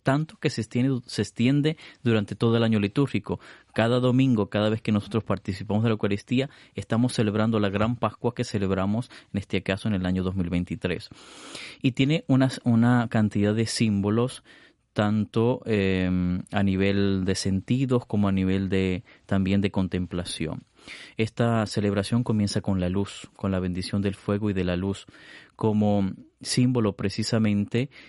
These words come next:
de la presencia de Dios, como símbolo de la presencia del Espíritu, pero también rememore un poco cuando el Señor crea la luz y separa la oscuridad y separa la luz y crea o comienza todo aquel proyecto creador de Dios. Esta,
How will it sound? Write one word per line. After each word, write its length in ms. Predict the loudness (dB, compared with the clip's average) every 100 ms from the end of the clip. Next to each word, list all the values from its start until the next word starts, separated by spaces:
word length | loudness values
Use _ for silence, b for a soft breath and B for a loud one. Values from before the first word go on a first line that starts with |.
| B
de 160 | -2 0
la 140 | 0
presencia 600 | -2 -4 -2 -2 -2 -2
de 120 | -2 0
Dios, 320 | 0 -2 -2
como 240 | -2 -2
símbolo 400 | -2 -2 0 0
de 80 | 0
la 80 | -2
presencia 540 | -4 -6 -4 -4 -4
del 160 | -4 -4
Espíritu, 680 | -6 -2 -2 0 -4 -6 -8 B B -4
pero 200 | -2 0
también 460 | 0 2 2 0 -4
rememore 560 | -2 0 2 2 2
un 140 | 0 0
poco 340 | 0 -2 -4
cuando 460 | -2 -2 0 -2 -2
el 120 | -4
Señor 420 | -2 0 2 0 B B B B _
crea 320 | 0 0 2 0
la 140 | 0
luz 340 | 0 -2 -4 -6
y 80 |
separa 640 | -4 -4 -2 -2 0 -2 -4
la 160 | -4
oscuridad 600 | -4 -4 -2 0 2 0
y 60 | -2
separa 440 | -4 -4 -2 0
la 140 | 0 0
luz 260 | 0 -2 B B
y 120 | -4 -4
crea 480 | -2 0 2 0 -2
o 140 | -4
comienza 360 | 0 0 2 0
todo 200 | 0 0
aquel 240 | 2 -2
proyecto 460 | 0 0 0 -2 -4
creador 460 | -2 0 0 -2 B B B
de 200 | -4 -2
Dios. 340 | 0 -2 -4 -12 B B B -2
Esta, 560 | 0 -2 -2 -2 -2